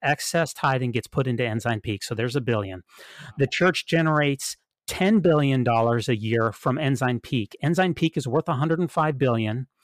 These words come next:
and they, you know, think about maybe nine percent stock market return. That's a general number. About, so they get about ten billion from Ensign Peak. And then according to the Widow's Mite, the church also, from all of their commercial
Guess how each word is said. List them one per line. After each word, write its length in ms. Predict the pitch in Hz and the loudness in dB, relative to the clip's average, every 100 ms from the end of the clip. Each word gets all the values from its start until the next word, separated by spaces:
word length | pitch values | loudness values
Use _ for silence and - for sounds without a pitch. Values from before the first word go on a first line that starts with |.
| - _ _ | -20 _ _
and 240 | - 143 139 | -2 0 4
they, 180 | 143 143 | 2 2
you 60 | 143 | -2
know, 80 | 127 | -2
think 200 | - 156 | -2 -2
about 220 | 147 147 | 0 2
maybe 220 | 139 131 | 0 0
nine 180 | 123 127 | 0 0
percent 340 | 135 - 131 | -2 -4 -6
stock 280 | - 120 - | -2 -2 0
market 260 | 117 113 131 | -4 -4 -4
return. 400 | 117 - 117 113 | -4 -2 -2 0
That's 160 | 120 | -4
a 60 | 117 | -4
general 280 | 117 113 110 | -4 -2 -2
number. 340 | 107 104 107 | -2 -2 0
About, 300 | 113 123 131 | 0 -2 -4
so 140 | - | -2
they 80 | 131 | 0
get 120 | 135 | 0
about 200 | 156 147 | 0 0
ten 280 | - - 160 | -2 -4 0
billion 320 | 151 143 139 | 2 2 0
from 180 | 131 127 | -2 -6
Ensign 400 | 131 123 120 113 | -2 -2 -2 -4
Peak. 360 | 113 127 107 _ _ - - - | -4 -6 -6 _ _ -20 -18 -4
And 140 | 151 | 0
then 140 | 160 156 | 2 0
according 340 | - 175 202 | 2 2 2
to 120 | 190 | 0
the 80 | 185 | 0
Widow's 320 | 170 190 165 | 2 2 2
Mite, 260 | 170 220 180 - | 2 0 -2 -6
the 60 | |
church 260 | - 185 170 - | -6 -4 -4 0
also, 520 | 196 214 208 165 143 | 0 2 2 2 0
from 260 | - 147 156 | -2 -4 0
all 180 | 156 | 0
of 80 | 165 | 2
their 100 | 151 | 0
commercial 880 | 139 - 139 143 180 - 202 202 202 | -4 -4 -2 0 0 0 0 0 -2